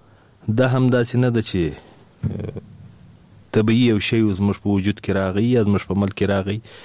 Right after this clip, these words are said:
کله چې د دغه، خصوصاً د دغه ګاونډي هیوادونو مداخله په افغانستان کې، اه، د شوروي د جهاد د وخت څخه بیا تر اوسه پورې، اه، او د دوه زرم کال څخه چې دا د دوه زره شلم کال اوس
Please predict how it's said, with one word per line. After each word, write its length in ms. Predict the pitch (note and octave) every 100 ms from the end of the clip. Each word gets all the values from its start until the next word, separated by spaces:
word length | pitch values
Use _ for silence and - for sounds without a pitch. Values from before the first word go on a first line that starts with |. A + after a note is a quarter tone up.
| - - - _ -
کله 220 | C3+ C3
چې 120 | -
د 160 | A#2+ A#2
دغه، 340 | B2 A#2+ A2+ G2+
خصوصاً 560 | - D3 B2 G#2+ G#2
د 80 | G#2 G2+
دغه 160 | G2
ګاونډي 440 | F#2+ F#2+ F#2+ A2 C3
هیوادونو 600 | G#2 G2 G2 A#2 G#2 G#2+ - - - - - -
مداخله 520 | G#2+ G#2 G2+ A2+ C3+
په 140 | C3
افغانستان 640 | A2 G#2 G2 G2 - A2 G2+
کې، 240 | - F#2+ C3+ - _ - - - _ -
اه، 200 | A2 G#2 G2
د 20 | G2+ G2 G2 G2 F#2+ F2+ -
شوروي 420 | A2 - A2 A2+ B2
د 100 | A2
جهاد 240 | G#2+ A2 A#2+
د 40 | A2+
وخت 240 | G#2 - -
څخه 80 | G2
بیا 80 | G#2+
تر 120 | G2
اوسه 360 | G2 B2 A#2+ F#2+
پورې، 320 | - G2 A2
اه، 920 | C#3+ - - - - - - G2+ F#2+ F2+
او 140 | F#2
د 80 | F#2+ F#2+
دوه 120 | G2+
زرم 240 | G2 A2+
کال 280 | G#2+ A2 G2+
څخه 140 | G2 G2
چې 40 | G2+
دا 120 | F#2+
د 140 | F#2
دوه 120 | F#2+ F#2
زره 180 | F2+
شلم 360 | F2 - A2 A#2
کال 220 | A2 G#2+
اوس 200 | G2 F#2+